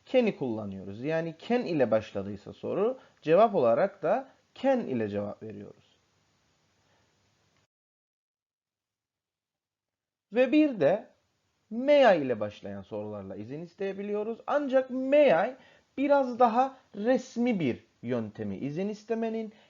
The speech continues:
Yani bir öğretmenimizden, bir büyüğümüzden, daha böyle resmi bir yere gittiğimizde, yap-, bir şey yapmak istediğimizde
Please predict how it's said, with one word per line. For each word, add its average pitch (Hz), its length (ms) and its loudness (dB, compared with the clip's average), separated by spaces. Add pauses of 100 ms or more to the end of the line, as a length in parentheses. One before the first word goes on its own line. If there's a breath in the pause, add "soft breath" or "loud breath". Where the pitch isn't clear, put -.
Yani 240 340 0
bir 233 120 -2
öğretmenimizden, 185 1300 0
bir 165 300 -6
büyüğümüzden, 131 920 -6 (320 soft breath)
daha 175 240 0
böyle 180 240 2
resmi 180 400 -4
bir 196 120 -4
yere 135 260 2
gittiğimizde, 107 680 -8
yap-, 131 320 -4
bir 147 80 -12
şey 208 220 -2
yapmak 139 360 -2
istediğimizde 107 960 -6